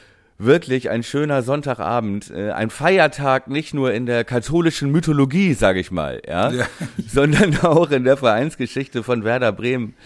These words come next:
Speaker 1: Fünfzigste Ausgabe, ein Jahr Worum Podcast und Klassenerhalt.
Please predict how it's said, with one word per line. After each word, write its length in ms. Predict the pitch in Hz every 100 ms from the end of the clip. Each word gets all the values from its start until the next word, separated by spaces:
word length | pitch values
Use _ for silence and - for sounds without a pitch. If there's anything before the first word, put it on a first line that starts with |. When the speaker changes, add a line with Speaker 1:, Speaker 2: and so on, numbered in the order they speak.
| - - -
Speaker 1:
Fünfzigste 520 | - 160 165 139 - 104
Ausgabe, 480 | - - 110 107
ein 160 | 80 123
Jahr 180 | 127 113
Worum 220 | 120 117
Podcast 340 | 110 110 104
und 200 | 80 117
Klassenerhalt. 720 | - 127 139 104 90 90 87